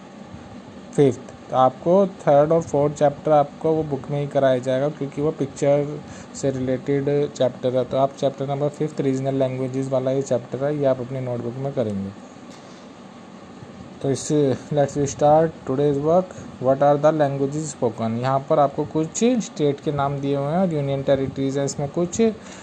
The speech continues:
तो उनकी जो regional languages है उनके, उनको लिखनी है आपको।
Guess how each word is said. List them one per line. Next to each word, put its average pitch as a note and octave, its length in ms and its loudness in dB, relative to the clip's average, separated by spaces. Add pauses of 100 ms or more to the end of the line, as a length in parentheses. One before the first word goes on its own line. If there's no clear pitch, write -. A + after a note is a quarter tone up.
(140)
तो C#3 160 2
उनकी E3+ 360 2
जो F#3+ 380 4
regional D3 380 2
languages D3 580 2
है F#3 140 6
उनके, D#3+ 680 0 (440)
उनको D3 300 2
लिखनी B2 380 2
है G2+ 120 -4
आपको। G2 340 -8